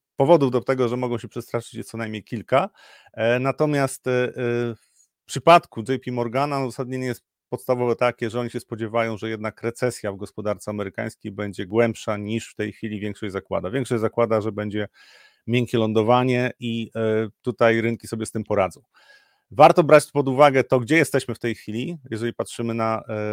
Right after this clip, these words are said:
w-, rynek akcji w Stanach Zjednoczonych, gdzie jesteśmy w cyklu gospodarczym,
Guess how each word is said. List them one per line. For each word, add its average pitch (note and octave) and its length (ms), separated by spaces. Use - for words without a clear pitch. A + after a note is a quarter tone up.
w-, G2+ 500
rynek B2 320
akcji A#2 340
w - 40
Stanach A2+ 220
Zjednoczonych, A2 440
gdzie B2+ 80
jesteśmy C3 340
w - 40
cyklu B2+ 260
gospodarczym, A#2+ 840